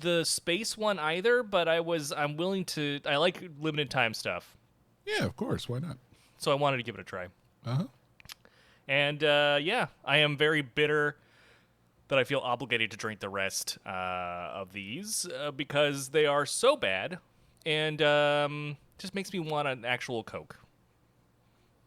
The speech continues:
Speaker 2: Yeah.
Speaker 1: Maybe that's the whole thing. Maybe <laughs> that's their whole, this is like a little sly way of being like, "Remember how good Coke is? That's right, stupid. Gonna pick
Speaker 2: Uh,
Speaker 1: up this Dreamland one? Yeah, that's right. Go out and buy a regular Coke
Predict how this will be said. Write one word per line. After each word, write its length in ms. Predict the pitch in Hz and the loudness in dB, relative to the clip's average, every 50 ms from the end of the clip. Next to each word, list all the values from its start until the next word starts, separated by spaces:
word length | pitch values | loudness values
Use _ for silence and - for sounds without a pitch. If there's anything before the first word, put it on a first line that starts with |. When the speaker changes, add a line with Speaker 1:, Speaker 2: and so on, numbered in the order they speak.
| _ _ _ _ _ _ - - - - - - | _ _ _ _ _ _ -20 -20 -20 -20 -12 -4
Speaker 2:
Yeah. 240 | 117 123 143 - | 2 4 6 6
Speaker 1:
Maybe 60 | 127 - | 6 6
that's 180 | - 127 - - | 4 4 2 0
the 100 | - 113 | -2 0
whole 160 | 120 127 123 | 0 0 0
thing. 300 | - 185 220 220 107 - - | 2 0 0 0 0 -4 0
Maybe 180 | - 123 131 143 | 0 2 2 2
<laughs> 0 | |
that's 320 | 139 160 - - - - - | 2 0 0 0 -4 -6 0
their 120 | - 240 220 - | 4 4 4 10
whole, 340 | 233 220 - - 233 - - - - - - - - - - - | 8 8 8 8 2 2 2 -4 -20 -18 -18 -16 -18 -16 -8 -2
this 180 | 226 240 208 | -2 -2 0
is 160 | 226 214 196 185 | -2 -4 2 6
like 160 | 190 185 - | 6 8 8
a 60 | - | 6
little 260 | 170 170 196 190 190 165 | 4 4 2 2 2 0
sly 340 | - - 190 170 170 185 | 0 2 4 4 6 6
way 180 | 180 170 185 196 | 4 4 2 2
of 80 | 175 135 | 0 0
being 160 | 143 143 135 | -2 -2 0
like, 160 | 143 131 117 - | 0 -2 -2 -2
"Remember 380 | 135 135 131 147 156 156 156 147 | -6 -4 -2 0 0 2 0 2
how 160 | 147 151 151 156 | 2 2 2 2
good 260 | 143 165 160 160 156 | 2 2 0 0 0
Coke 320 | - - 170 170 175 - | 0 0 2 2 2 0
is? 220 | 208 208 220 226 185 | -2 -2 -2 0 6
That's 240 | 175 175 180 175 180 | 6 6 6 6 4
right, 260 | 190 214 208 170 139 | 0 0 0 0 -2
stupid. 640 | - - - - 185 175 165 - 185 185 202 202 185 _ _ _ _ _ _ _ _ _ - - | -4 -6 -4 -2 -4 -4 -2 0 0 0 0 -2 -8 _ _ _ _ _ _ _ _ _ -8 0
Gonna 260 | 160 175 165 - 220 | 0 2 4 6 6
pick 140 | - - - | 6 6 6
Speaker 2:
Uh, 60 | 175 | 4
Speaker 1:
up 80 | 175 151 | 2 4
this 160 | 165 170 156 156 | 2 0 0 0
Dreamland 680 | 143 - 190 196 190 196 196 202 202 202 202 208 208 | -4 -2 0 0 0 0 0 0 0 0 0 0 2
one? 300 | 208 208 214 226 233 208 | 2 4 4 4 4 4
Yeah, 340 | 185 165 147 131 120 107 104 135 - | 2 2 2 2 2 0 -4 -6 -8
that's 180 | - - - - | -8 -6 -4 -2
right. 220 | 131 123 113 - - _ - | 0 0 0 -2 -6 _ -2
Go 100 | 156 147 135 147 | -2 0 2 2
out 160 | 143 135 127 | 0 0 0
and 80 | 131 - | 0 2
buy 140 | 139 131 | 2 2
a 100 | 127 120 | 2 2
regular 340 | 117 123 123 117 120 113 104 - | 0 -2 -2 -4 -4 -6 -8 -8
Coke 260 | - - 117 110 | -4 -4 -4 -4